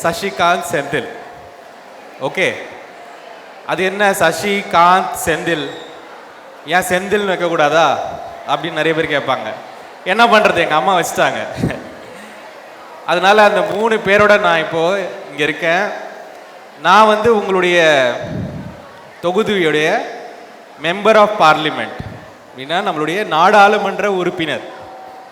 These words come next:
நீங்க தான் ஓட்டு போட்டு என்னை அமைச்சிங்க. ஆனாலும் கூட நான் எம் பி ஆவறதுக்கு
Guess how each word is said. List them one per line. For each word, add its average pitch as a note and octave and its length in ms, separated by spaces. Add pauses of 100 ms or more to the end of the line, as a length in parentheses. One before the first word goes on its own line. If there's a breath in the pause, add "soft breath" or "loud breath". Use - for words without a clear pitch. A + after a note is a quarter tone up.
நீங்க A3+ 280
தான் A#3 180
ஓட்டு G#3+ 240
போட்டு G3+ 220
என்னை F3+ 220
அமைச்சிங்க. C#3 440 (2000)
ஆனாலும் A3+ 680
கூட F#3+ 540 (720)
நான் F3 180
எம் G#3+ 300
பி C4 160
ஆவறதுக்கு G#3 440